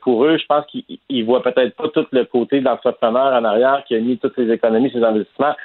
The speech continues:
qui a la volonté de le faire, puis qui veut vraiment le faire. Puis comme je le disais, on est quand même des pères de famille. On, je pense que les gens, ils voient tout de suite le bar un peu trop rapidement, mais ça, c'est le message que le gouvernement envoyait, genre, il y a des années,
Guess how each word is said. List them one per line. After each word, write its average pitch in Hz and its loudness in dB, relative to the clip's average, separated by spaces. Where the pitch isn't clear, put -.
qui 143 -4
a 127 0
la 117 2
volonté 113 0
de 117 -2
le 113 2
faire, 143 0
puis - -20
qui - -12
veut 120 -2
vraiment 110 0
le 101 -4
faire. 143 -2
Puis - -16
comme 120 -2
je 110 0
le 110 0
disais, 117 -2
on 127 0
est 117 -2
quand 117 0
même 127 0
des 117 -2
pères 120 -2
de 113 0
famille. 139 0
On, 110 0
je - -10
pense 165 -4
que 151 0
les 135 0
gens, 147 2
ils 147 0
voient 135 0
tout - -20
de - -18
suite 160 -14
le 131 0
bar 139 0
un 127 0
peu 135 -10
trop 127 -8
rapidement, 131 -2
mais 175 -4
ça, 175 -4
c'est 160 -4
le 143 -6
message 156 -2
que 160 -2
le 139 -4
gouvernement 131 0
envoyait, 131 2
genre, 135 0
il 131 -2
y 123 2
a 120 2
des 117 -4
années, 131 -2